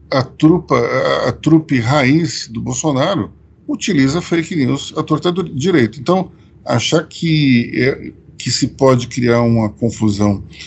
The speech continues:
é, com o, com o comandante das tropas, por conta disso, bastante sintomático e interessante. Agora, Barra Costa, por seu lado, o presidente da Anvisa, ele se incomodou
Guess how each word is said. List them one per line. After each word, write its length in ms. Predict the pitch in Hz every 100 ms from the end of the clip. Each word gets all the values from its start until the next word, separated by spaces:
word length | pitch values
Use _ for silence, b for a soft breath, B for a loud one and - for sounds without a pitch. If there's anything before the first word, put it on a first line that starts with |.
| B B B - -
é, 360 | 104 104 104 101
com 360 | - 139 139 127 -
o, 720 | 113 110 107 107 101 101 107 - _
com 460 | - 120 120 113 110
o 40 |
comandante 1000 | 107 113 104 98 107 143 131 - 101 95 - - -
das 260 | - 104 101
tropas, 760 | - 110 135 160 160 156 - - B B B B -
por 120 | 127
conta 340 | - 147 143
disso, 460 | 110 107 131 - -
bastante 500 | 131 131 - 151 151
sintomático 720 | - 151 147 113 107 113 -
e 40 | 120
interessante. 720 | 131 110 - - - - - B B B B -
Agora, 220 | 156 190
Barra 280 | 170 190 190
Costa, 720 | 170 160 170 - 123 113 - -
por 120 | 117
seu 260 | 107 - 110
lado, 420 | 104 127 107 101
o 40 | 95
presidente 520 | 101 101 95 104 113
da 100 | 101
Anvisa, 520 | 95 98 131 95 - B B B B B - - -
ele 760 | 127 139 139 151 151 151 143
se 260 | 131 - 165
incomodou 840 | 156 170 147 113 101 127 165 -